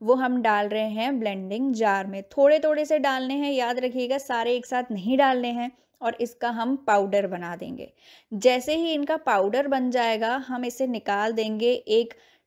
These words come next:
टिन में या फिर आप मिठाई की ट्रे में भी इसे निकाल सकते हैं। मैंने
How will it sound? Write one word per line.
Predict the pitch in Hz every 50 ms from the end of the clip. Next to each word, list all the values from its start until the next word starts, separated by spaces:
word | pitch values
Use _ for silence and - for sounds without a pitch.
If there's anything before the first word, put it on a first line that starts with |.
| _ _ -
टिन | 302 294 294
में | 302 294 285 285 285 285 285 277 277
या | 262 247 226 220
फिर | - 247 233
आप | 226 220
मिठाई | 226 226 220 208 - 214 214 220 226
की | 226 262 262
ट्रे | 247 - - 240 247 254
में | 254 254 247 233
भी | 233 254 254 240
इसे | 226 - - 226
निकाल | 254 262 240 - 214 208 196 190
सकते | - - - - _ - 190
हैं। | 190 196 196
मैंने | 214 226 226 247 254